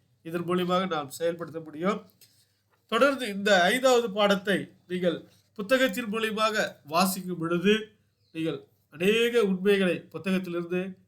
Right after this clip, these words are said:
நீங்கள் தெரிந்து கொள்ள முடியும். ஆகவே இந்த புத்தகத்தை, இந்த வீடியோ கேட்கும் போதும் அல்லது தனிப்பட்ட முறையில் இந்த புத்தகத்தினுடைய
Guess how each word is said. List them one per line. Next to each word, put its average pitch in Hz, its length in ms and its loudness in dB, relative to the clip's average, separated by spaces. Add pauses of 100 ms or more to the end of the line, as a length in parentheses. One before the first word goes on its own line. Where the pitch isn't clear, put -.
(120)
நீங்கள் 143 380 -10 (160)
தெரிந்து 175 300 -2
கொள்ள 156 200 -4
முடியும். 139 380 -8 (240)
ஆகவே 156 300 -6
இந்த 135 300 -6
புத்தகத்தை, 180 800 -2 (360)
இந்த 143 200 -6
வீடியோ 170 340 2
கேட்கும் 175 360 -6
போதும் 180 600 -2
அல்லது 139 480 -6 (260)
தனிப்பட்ட 190 420 0
முறையில் 180 420 -4
இந்த 143 180 -14
புத்தகத்தினுடைய 180 840 -6